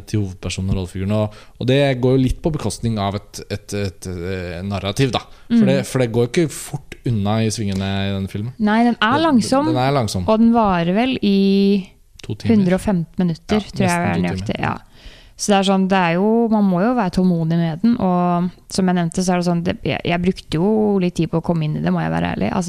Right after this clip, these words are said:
Speaker 2: jeg
Speaker 1: Mm.
Speaker 2: visste ikke om dette her skulle bli noe suksess, men
Speaker 1: Mm.
Speaker 2: igjen da, det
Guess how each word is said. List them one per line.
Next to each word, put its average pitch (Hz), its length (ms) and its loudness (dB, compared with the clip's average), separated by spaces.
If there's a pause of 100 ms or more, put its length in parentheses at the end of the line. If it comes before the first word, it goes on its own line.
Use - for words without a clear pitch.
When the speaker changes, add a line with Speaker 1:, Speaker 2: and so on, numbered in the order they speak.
Speaker 2:
jeg 170 140 2
Speaker 1:
Mm. - 20 0
Speaker 2:
visste 190 240 -4
ikke - 160 -6
om 165 60 -2
dette 160 180 -4
her 165 80 -8
skulle - 220 -8
bli 160 100 0
noe 160 160 0
suksess, 202 380 -6
men 190 180 2
Speaker 1:
Mm. 107 160 2 (640)
Speaker 2:
igjen 190 220 4
da, 208 80 4
det - 180 -6